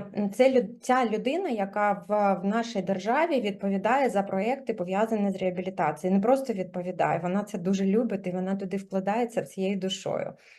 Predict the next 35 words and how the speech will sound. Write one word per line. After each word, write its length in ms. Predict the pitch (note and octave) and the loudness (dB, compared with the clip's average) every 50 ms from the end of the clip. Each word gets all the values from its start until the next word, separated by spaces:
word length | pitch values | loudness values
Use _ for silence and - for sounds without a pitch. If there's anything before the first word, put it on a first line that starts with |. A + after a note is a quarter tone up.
| - _ _ _ _ - - - | -20 _ _ _ _ -20 -10 -2
А, 480 | - F3+ F3 F3 E3+ E3 D#3+ D#3+ - - - - | 2 4 4 6 6 4 4 4 2 0 -4 -4
і 160 | F#3 G3+ G3 | -2 -2 0
також, 540 | G3 A3 G#3+ - B3 C4+ C4+ C4+ - - G3+ | 0 0 2 4 4 4 4 2 -2 0 2
е, 440 | G3+ F#3+ F#3+ - F3 - - - - - | 4 6 6 4 4 0 -2 -6 -6 -4
я 500 | F#3+ F#3+ G#3 G3+ G3 F#3 F3 - - - _ _ - | 0 2 4 4 6 4 2 0 -4 -14 _ _ -8
дуже 360 | F#3+ F3 A#3+ B3+ A#3+ A3+ A#3+ | 0 2 2 4 4 4 2
вдячна, 580 | G3 G3 F#3+ G#3+ G#3+ G#3+ G#3+ G#3+ - - F#3 | 2 2 2 2 4 2 2 -2 -4 -4 -2
Юля, 380 | F3 F3+ G#3+ C#4 D#4+ D#4+ D4+ A3+ | -2 0 0 0 2 2 2 2
за 140 | - - F#3+ | 4 2 -2
те, 200 | G3 - A3 C4 | 0 2 -2 0
що 180 | C4 - A3 | 0 -2 -8
ти 160 | G3 - G#3+ G#3+ | -6 -4 -4 -2
поважаєш 580 | G#3+ G3+ F3+ F#3 F3+ F#3 F#3+ F3+ E3 E3 E3 | -2 0 0 0 0 2 2 2 2 2 0
коучинг, 580 | - - G#3+ A#3+ C#4+ C#4+ C#4+ - - D#3+ E3+ E3+ - _ _ _ _ _ _ _ _ - | -2 2 4 6 6 4 2 -2 -6 -6 -6 -6 -12 _ _ _ _ _ _ _ _ -12
і 60 | - | -10
що 140 | F#3+ - G#3+ | -6 -4 -4
ти 120 | G#3+ A3 A3 | -2 -2 -2
сьогодні 460 | - G#3+ G3+ G#3+ A#3+ B3+ B3 G#3+ G3 | 0 0 0 2 2 4 4 4 4
знайшла 480 | F#3+ G3 F#3 F#3 - - G3 G3 G3 | 4 4 2 2 0 -2 0 0 0
час 420 | F#3+ F#3+ - G#3 G#3 A3+ B3 A#3+ - | 0 0 0 0 2 2 2 0 -4
прийти, 680 | - - F#3 F#3 F#3 - G3+ G#3 A3 A3+ A#3 A#3+ A#3 A3+ A#3 - | -8 -6 -6 -6 -4 -4 -4 0 2 2 2 2 2 0 -2 -2
е, 240 | F#3+ F#3 F3 F3 E3+ | -2 0 0 0 0
до 80 | F#3 F#3+ | 2 2
нас 460 | F#3+ G3 G#3 A#3 B3+ B3 A#3+ - - | 4 4 2 2 0 -2 -4 -6 -6
і 460 | F3+ - - - F#3 F#3 F#3 F#3 F3+ F3+ F3 F3+ _ _ _ _ _ _ _ _ _ _ - _ _ _ _ | -6 -6 -4 -4 -2 0 2 0 0 -2 -4 -12 _ _ _ _ _ _ _ _ _ _ -20 _ _ _ _
послухати. 600 | - A3+ A3 - A#3 B3 C#4+ - C#4+ A#3+ - A3 | 4 4 4 6 6 4 6 6 4 2 2 2
Я 140 | F#3+ F#3+ F#3 | 2 2 2
знаю, 220 | G3 G#3 G3+ G3 | 2 2 2 0
що 140 | G3 - G3+ | 0 -2 -4
ти 100 | G3 G3 | -6 -4
прийшла 320 | G3 F#3+ F#3 - - G#3 | -6 -6 -6 -2 0 0
в 100 | G3 G3 | 0 2
першу 300 | - G#3 A3+ A3+ - A#3 | 2 2 2 2 2 -2
чергу 320 | A3 - G3+ F#3 F3+ F3+ F3 | 0 2 0 0 0 0 -4
послухати 760 | F3 F3+ F3+ F3+ - F#3 F3 F3 F3+ E3+ E3+ - E3+ D#3+ D#3+ | -4 -4 -4 -4 -4 -6 -6 -4 -4 -6 -4 -4 -6 -6 -6